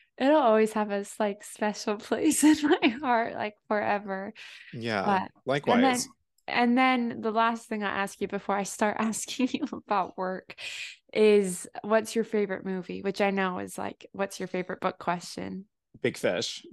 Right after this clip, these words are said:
Speaker 2: Tim Burton.
Speaker 1: I've never seen it.
Speaker 2: Really? Oh,
Speaker 1: You're
Speaker 2: it's such a beautifully stimulating movie. It's, like, it's visually so stimulating. It's gorgeous.
Speaker 1: I'll
Speaker 2: With
Speaker 1: watch
Speaker 2: Ewan
Speaker 1: it.
Speaker 2: McGregor, it's, it's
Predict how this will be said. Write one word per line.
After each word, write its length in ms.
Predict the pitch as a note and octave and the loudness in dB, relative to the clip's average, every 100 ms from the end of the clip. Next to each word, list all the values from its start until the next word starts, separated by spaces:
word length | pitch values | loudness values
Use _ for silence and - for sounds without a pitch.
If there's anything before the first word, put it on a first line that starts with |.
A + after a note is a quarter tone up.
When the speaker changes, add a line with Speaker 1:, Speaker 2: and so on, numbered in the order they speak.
| - | -2
Speaker 2:
Tim 160 | B2 | 0
Burton. 400 | G2+ F2+ G2+ A#2+ - _ _ _ _ | 2 0 -2 -6 -10 _ _ _ _
Speaker 1:
I've 200 | - E4 | 4 4
never 280 | E4+ F4 F4+ | 6 2 2
seen 320 | F4 - A4+ E4+ | -2 -6 -4 -4
it. 200 | G#3 - _ _ _ _ _ | -4 -10 _ _ _ _ _
Speaker 2:
Really? 560 | A#2 A2 G#2 A2 D#3+ F3 - | 0 2 4 4 2 0 2
Oh, 240 | C3 G#2+ | 2 4
Speaker 1:
You're 120 | C#4 | 4
Speaker 2:
it's 260 | D3+ - - | 2 0 0
such 200 | C3+ A#2+ - | 2 2 -2
a 60 | - | -4
beautifully 560 | G#2 B2 A2+ A2 C#3+ B2 | -2 -2 -2 -2 -2 -4
stimulating 840 | - - A#2 A2 G#2 G#2 G#2 G2+ | -4 -4 -4 -2 0 0 -2 -4
movie. 440 | F2+ F2 F#2+ G2+ G#2+ | -6 -6 -6 -4 -4
It's, 260 | A2 - - | -6 -6 -2
like, 300 | G2+ F2+ - | -2 -2 -6
it's 100 | A2+ | -6
visually 440 | A2 A#2 - A2 | 0 0 0 -4
so 260 | - G#2 G2 | -4 -4 -4
stimulating. 580 | - G2 F2+ F#2 F#2 G2+ | -4 -4 -4 -4 -2 -4
It's 180 | - | -6
gorgeous. 840 | G#2+ - F#2+ F2+ D#2+ C2+ - - - - - | -14 -2 0 0 -2 -2 -2 -4 -6 -8 0
Speaker 1:
I'll 180 | A#3+ B3 | 2 4
Speaker 2:
With 80 | |
Speaker 1:
watch 80 | B3 | 2
Speaker 2:
Ewan 280 | B2+ A#2 A#2 | 2 0 2
Speaker 1:
it. 120 | A#2 | 0
Speaker 2:
McGregor, 560 | A#2 G#2+ G2+ A2+ A2 A2 | 2 2 2 0 0 -4
it's, 400 | G#2 - - - - | -6 -10 -8 -8 -8
it's 280 | - G#2 - | -8 -6 -8